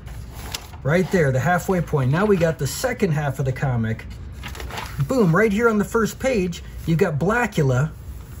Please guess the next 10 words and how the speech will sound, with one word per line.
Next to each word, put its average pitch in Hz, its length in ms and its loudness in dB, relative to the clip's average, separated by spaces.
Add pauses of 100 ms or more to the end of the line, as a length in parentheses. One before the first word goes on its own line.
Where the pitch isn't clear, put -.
(280)
but, 175 320 2
uh, 208 1000 0 (220)
<laughs> 214 100 -2
Elvira 202 520 4
calls 175 340 0
him 190 80 6
the 180 80 2
king 214 260 4
of 175 100 2
cartoons. 196 800 4